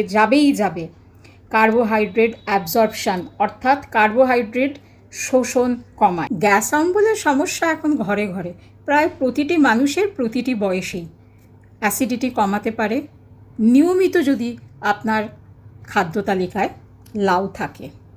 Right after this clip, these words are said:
লাউ আগেই বলা হয়েছে অ্যালকালাইন অর্থাৎ ক্ষারধর্মী, সুতরাং অ্যাসিডিটি কমায়, গ্যাস কমায়, আলসার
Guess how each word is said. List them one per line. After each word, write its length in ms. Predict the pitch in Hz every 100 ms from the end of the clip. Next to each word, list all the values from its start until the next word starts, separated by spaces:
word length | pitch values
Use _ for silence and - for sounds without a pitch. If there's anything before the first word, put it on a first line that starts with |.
| - - - - -
লাউ 260 | 247 277 349 381 - 233
আগেই 240 | 233 359 302
বলা 180 | 233 240
হয়েছে 320 | 226 208 - 294 -
অ্যালকালাইন 580 | 233 226 226 285 262 294 403 - 220
অর্থাৎ 280 | - 320 - - - - - -
ক্ষারধর্মী, 760 | - 247 254 214 190 170 165 160 - - _ -
সুতরাং 300 | - 262 294
অ্যাসিডিটি 360 | 302 311 330 311 302
কমায়, 260 | 285 294 294 - - - - - -
গ্যাস 280 | 226 226 - -
কমায়, 280 | 214 208 - - - 226
আলসার 360 | 269 294 330